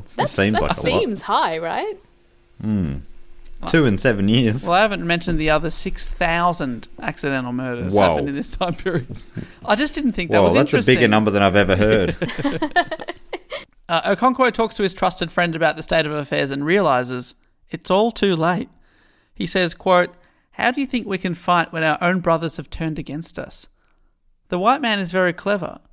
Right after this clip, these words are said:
Speaker 3: He came quietly and peacefully with his religion. We were amused by his foolishness and allowed him to stay.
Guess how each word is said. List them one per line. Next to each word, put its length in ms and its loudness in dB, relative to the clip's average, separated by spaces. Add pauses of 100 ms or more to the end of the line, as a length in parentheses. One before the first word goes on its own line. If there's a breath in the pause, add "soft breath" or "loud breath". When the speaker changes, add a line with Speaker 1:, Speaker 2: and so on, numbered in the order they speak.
(160)
Speaker 3:
He 120 -6
came 220 0
quietly 600 0
and 140 -6
peacefully 600 -8
with 180 -10
his 160 -8
religion. 540 -10 (500)
We 120 -2
were 160 4
amused 360 2
by 140 2
his 140 0
foolishness 580 -2
and 100 -6
allowed 320 0
him 100 -4
to 60 -10
stay. 520 -4